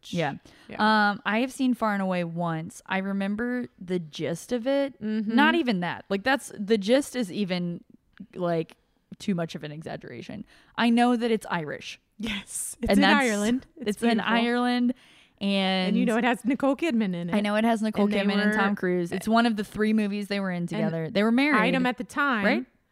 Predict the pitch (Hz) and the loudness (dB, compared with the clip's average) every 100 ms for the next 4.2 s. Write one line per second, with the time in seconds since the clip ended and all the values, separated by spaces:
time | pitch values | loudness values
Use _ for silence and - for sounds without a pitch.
0 | _ _ _ - 202 277 285 240 _ _ | _ _ _ -8 0 2 2 -2 _ _
1 | - - - 190 240 - 277 403 - 220 | -14 -14 -12 -8 -8 -4 -2 -2 -2 -4
2 | 233 - 208 185 190 156 - 240 220 - | -6 -6 -6 -4 -6 -8 -8 -8 -8 -6
3 | 196 175 175 214 254 - 226 196 180 156 | -2 0 0 2 0 0 0 0 -2 -8
4 | 156 | -10